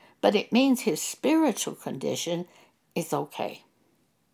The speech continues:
He died about two days later. I sent in writing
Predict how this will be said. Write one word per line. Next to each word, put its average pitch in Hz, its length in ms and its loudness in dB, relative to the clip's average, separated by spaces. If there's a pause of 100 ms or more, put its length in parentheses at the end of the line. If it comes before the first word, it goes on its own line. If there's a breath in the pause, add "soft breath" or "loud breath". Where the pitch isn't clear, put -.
(840)
He 240 160 2
died 208 280 2
about 156 320 -4
two 208 200 0
days 165 360 -4
later. 160 440 -2 (580 soft breath)
I 170 140 -2
sent 247 480 2 (240)
in 165 180 0
writing 170 580 0